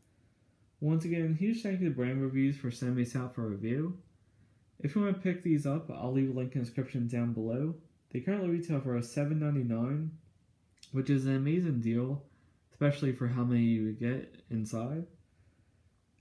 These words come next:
And they normally retail for fourteen ninety-nine. Now, if you guys enjoyed the video, make sure to give it a big thumbs up and subscribe to the channel for more future videos like this. As always, thanks so much for watching, guys. I'll see you in the next one.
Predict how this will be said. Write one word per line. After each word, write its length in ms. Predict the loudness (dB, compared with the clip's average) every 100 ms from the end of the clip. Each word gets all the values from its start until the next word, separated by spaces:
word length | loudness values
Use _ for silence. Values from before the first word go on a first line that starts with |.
| _ -2
And 100 | 2
they 80 |
normally 300 | 2 4 4
retail 320 | 4 2 0 -4
for 160 | -6
fourteen 460 | -4 -4 -4 -4 -4
ninety-nine. 680 | -4 -6 -8 -14 -16 -16 -16 _ _ _ _ _ _ _ _ _ _ -2
Now, 140 | 0
if 100 | 2
you 160 | 2 2
guys 180 | 0 2
enjoyed 320 | 2 2 2
the 40 |
video, 480 | 2 0 2 0 0
make 160 | 0 -2
sure 160 | 0
to 60 | 0
give 160 | 2 0
it 80 |
a 20 | 2
big 260 | -2 -2
thumbs 240 | -2 -2 0
up 280 | -4 -6 -12 -6
and 80 |
subscribe 520 | -4 -4 -4 -2 0 0
to 60 |
the 40 | -2
channel 240 | 0 0
for 160 | 0 -2
more 160 | -2
future 320 | 0 -2 0
videos 380 | -2 0 0 -2
like 240 | -4 -4 -4
this. 320 | -4 -6 -12 -20 -20 -20 _ _
As 160 | -2 0
always, 580 | 2 2 2 2 -4 -8 -2
thanks 180 | 0
so 60 | 0
much 140 | -4
for 80 | -2
watching, 280 | -4 0 -2
guys. 540 | 0 -2 -2 -2 -6 -14
I'll 80 | -14
see 180 | -6 0
you 60 | 0
in 120 | 0
the 60 | -2
next 240 | -6 -16
one. 180 | -16